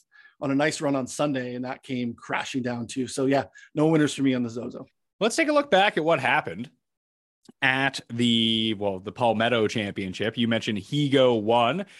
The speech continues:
Speaker 2: Uh, he was eleven under par that week. And you can see he just kinda gained across the board. Uh, he was the only one of the guys, like, inside the top ten who didn't gain a bunch around the greens. Johnny Vegas did. But you said there was a bunch of bombers. Like, I look at this. Yeah, there's bombers up there, but,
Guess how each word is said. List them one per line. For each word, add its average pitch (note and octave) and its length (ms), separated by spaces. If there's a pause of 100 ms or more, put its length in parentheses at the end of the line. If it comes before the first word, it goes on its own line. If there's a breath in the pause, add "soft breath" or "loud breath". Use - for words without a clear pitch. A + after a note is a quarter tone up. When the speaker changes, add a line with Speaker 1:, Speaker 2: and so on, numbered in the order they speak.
(220 loud breath)
Speaker 2:
Uh, G#2 160
he A#2+ 80
was A#2+ 120
eleven A#2 600
under C#3+ 340
par A2+ 320
that E2+ 280
week. B1+ 340 (360 loud breath)
And A2+ 200
you A#2+ 60
can A#2+ 100
see B2+ 140
he B2 60
just B2+ 160
kinda E3 180
gained C#3+ 340
across D#3 360
the C#3 100
board. D3+ 500 (180)
Uh, A2+ 220
he A#2 100
was B2+ 120
the B2 60
only C3 120
one C3 180
of B2 100
the A#2+ 60
guys, A#2 300
like, A#2 120
inside A#2 280
the A2 60
top A2+ 240
ten A#2 120
who A#2+ 60
didn't A2 280
gain A2+ 120
a G#2+ 60
bunch G2+ 420
around G#2+ 360
the G#2 80
greens. G#2+ 300
Johnny G3 200
Vegas A#2 360
did. G2+ 220 (220 loud breath)
But C#4+ 100
you D#4+ 80
said F4+ 160
there F#4+ 120
was F4 120
a E4 40
bunch B3 200
of C4 120
bombers. B2+ 420
Like, C3+ 400
I A3+ 80
look B3 260
at F4 140
this. A#2 220
Yeah, C4 160
there's F#3+ 180
bombers A3 380
up B2 300
there, G2+ 260
but, A3 340